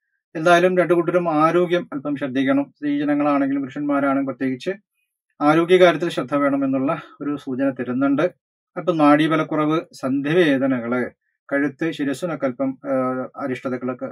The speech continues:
വരാം. അതുപോലെ തന്നെ ഈ, ആ, എന്തെങ്കിലും ബാക്ക് പെയിന്റേതായിട്ട് എന്തെങ്കിലും ചെറിയ പ്രശ്നങ്ങളോ ഉദര സംബന്ധിക്കുന്ന പ്രശ്നങ്ങളോ ഗർഭാശയ സംബന്ധിക്കുന്ന ചില പ്രശ്നങ്ങളൊക്കെ നേരിടാനുള്ള സാധ്യത കൂടുതലായതുകൊണ്ട്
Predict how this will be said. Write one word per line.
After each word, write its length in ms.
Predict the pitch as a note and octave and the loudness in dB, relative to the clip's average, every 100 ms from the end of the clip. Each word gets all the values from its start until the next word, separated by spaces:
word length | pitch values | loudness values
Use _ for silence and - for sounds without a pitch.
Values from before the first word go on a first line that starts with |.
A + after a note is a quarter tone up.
| - | -10
വരാം. 280 | A#2+ B2+ D#3 D#3 _ _ _ _ _ - | -6 -4 -4 -8 _ _ _ _ _ -8
അതുപോലെ 200 | D#3 C#3+ | -6 -4
തന്നെ 140 | D3+ | -2
ഈ, 160 | D3+ D3 C#3+ C#3 C#3 - _ - | 0 2 2 0 -4 -14 _ -6
ആ, 40 | C3+ C#3 | -2 0
എന്തെങ്കിലും 320 | C#3+ D3 D3 | 0 -2 0
ബാക്ക് 220 | C#3 C3 | 0 0
പെയിന്റേതായിട്ട് 560 | D#3 D3+ C#3+ D3 C#3 C#3+ | -2 -2 0 0 -2 -2
എന്തെങ്കിലും 280 | C#3 C#3 | -4 -4
ചെറിയ 140 | C3+ C3+ | -4 -6
പ്രശ്നങ്ങളോ 480 | C3+ - B2+ B2+ B2+ - _ _ _ _ | -6 -6 -4 -2 -4 -6 _ _ _ _
ഉദര 220 | D#3 D#3 F#3 | -2 2 2
സംബന്ധിക്കുന്ന 600 | F#3 D#3 C#3 C3+ C3+ C#3 | 2 -2 -4 -4 -4 -4
പ്രശ്നങ്ങളോ 640 | B2+ - B2+ B2+ A#2+ - _ _ - | -4 -8 -8 -6 -8 -10 _ _ -10
ഗർഭാശയ 420 | C3 D#3 E3 F3 | -2 0 0 -2
സംബന്ധിക്കുന്ന 540 | F#3 E3+ D#3+ D#3 D3 | -6 -8 -8 -8 -6
ചില 120 | D3 | -4
പ്രശ്നങ്ങളൊക്കെ 500 | C3+ C3 C#3 C3 C3 | -6 -6 -6 -4 -4
നേരിടാനുള്ള 460 | C3 B2+ B2+ B2+ B2 | -6 -6 -6 -6 -6
സാധ്യത 360 | B2+ A#2+ B2 D3+ | -8 -10 -8 -10
കൂടുതലായതുകൊണ്ട് 840 | F3 B2 A#2+ C3 A#2+ B2 A#2+ A#2 | -8 -8 -6 -4 -4 -6 -6 -6